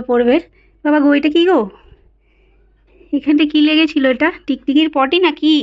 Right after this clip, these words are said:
ইস, নাকি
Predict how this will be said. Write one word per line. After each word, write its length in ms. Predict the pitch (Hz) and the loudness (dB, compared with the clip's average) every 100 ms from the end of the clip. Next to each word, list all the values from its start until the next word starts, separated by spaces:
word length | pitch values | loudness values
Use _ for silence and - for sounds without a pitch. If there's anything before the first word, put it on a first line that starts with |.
| 311 359 | -2 -4
ইস, 100 | 339 - _ _ _ _ _ _ _ _ _ _ _ _ - - - 339 339 - _ _ _ _ _ _ _ _ _ _ _ _ _ _ _ _ - | -4 -10 _ _ _ _ _ _ _ _ _ _ _ _ -18 -14 -4 -4 -4 -8 _ _ _ _ _ _ _ _ _ _ _ _ _ _ _ _ -4
নাকি 240 | 294 294 | 0 0